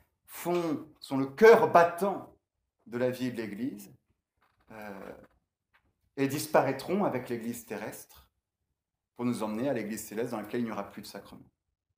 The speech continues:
Toutes ces raisons, euh, nous amènent à, à nous pencher un peu sur ce que sont les sacrements. Là aujourd'hui, puis la prochaine fois, je vais parler des sacrements en général, d'essayer de,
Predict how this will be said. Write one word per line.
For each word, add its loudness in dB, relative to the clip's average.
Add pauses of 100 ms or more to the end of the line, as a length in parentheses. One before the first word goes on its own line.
(880)
Toutes -4
ces 4
raisons, 4 (540)
euh, -4
nous -2
amènent 2
à, 2
à -4
nous -6
pencher -2
un -2
peu -8
sur -10 (360)
ce -14
que -6
sont -4
les 0
sacrements. -8 (2250)
Là 6
aujourd'hui, 4
puis -2
la 4
prochaine -2
fois, 2
je -6
vais -4
parler 2
des -6
sacrements -2
en 0
général, -2
d'essayer -6
de, -4